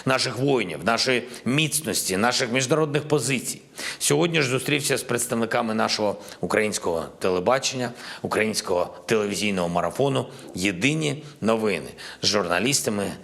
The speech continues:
редакторами, продюсерами. Дуже змістовна онлайн-зустріч. Привід для зустрічі — річниця марафону.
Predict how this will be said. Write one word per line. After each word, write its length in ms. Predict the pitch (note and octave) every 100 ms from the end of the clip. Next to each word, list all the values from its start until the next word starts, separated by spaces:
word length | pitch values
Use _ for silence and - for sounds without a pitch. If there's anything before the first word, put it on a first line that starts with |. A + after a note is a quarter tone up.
| - -
редакторами, 840 | - F#2 F#2 C3+ C#3 C3+ G#2+ F#2 F2
продюсерами. 880 | F2+ E2+ A2+ D#3 - B2+ A2 F#2+ D#2+ - - - - - - - - - -
Дуже 360 | G#2 C#3 G2
змістовна 600 | F2+ G2+ F#2+ A#2 G2 F#2 F2 -
онлайн-зустріч. 1000 | - G#2 F#2+ F2 F2+ B2 C#3 - A2+ - - - - - -
Привід 360 | - C3 A#2+ F#2
для 200 | G2+ F#2+
зустрічі — 640 | F#2+ A#2 - F#2+ - G2 F#2
річниця 720 | A#2+ A#2 - - A#2 B2+ B2+ G#2+
марафону. 640 | G#2 G2+ - F#2+ F2